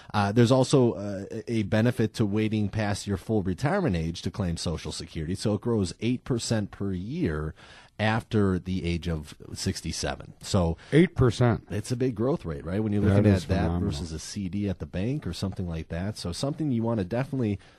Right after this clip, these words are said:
Speaker 1: sit down with somebody, whether it's us or somebody that can help you put a Social Security strategy report together and show you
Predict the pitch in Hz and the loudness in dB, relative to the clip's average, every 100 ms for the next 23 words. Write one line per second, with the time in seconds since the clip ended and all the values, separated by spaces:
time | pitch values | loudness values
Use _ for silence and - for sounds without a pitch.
0 | _ - - 180 160 151 104 - 120 98 | _ -8 -2 0 0 2 0 2 2 2
1 | 82 85 92 95 87 - 175 165 110 101 | 0 0 2 2 0 -2 -2 -2 -2 0
2 | 123 123 117 101 95 101 98 95 - 90 | 0 2 2 0 0 -2 -2 -4 -2 -4
3 | - 101 - 92 92 - 87 80 - 90 | -2 -2 -2 -4 -4 -2 -2 -2 -4 -2
4 | 92 101 87 85 82 - 82 - 80 80 | 0 -2 -2 -4 -4 -4 -6 -6 -6 -4
5 | 78 78 - 85 80 76 | -4 -6 -4 -4 -2 -2